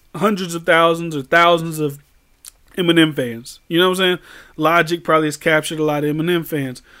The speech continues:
Um, just look at any reaction channel on YouTube. If you do Eminem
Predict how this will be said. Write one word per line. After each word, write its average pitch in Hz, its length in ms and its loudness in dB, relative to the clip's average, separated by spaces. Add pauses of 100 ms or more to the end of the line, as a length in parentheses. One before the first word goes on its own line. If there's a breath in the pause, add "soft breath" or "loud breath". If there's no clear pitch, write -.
(200 soft breath)
Um, 151 360 0
just 170 180 -2
look 202 140 0
at 220 80 -6
any 196 200 0
reaction 175 520 2
channel 160 340 -2
on 151 160 -2
YouTube. 147 460 -8
If 123 120 -12
you 175 100 -8
do 170 160 -4
Eminem 170 560 -2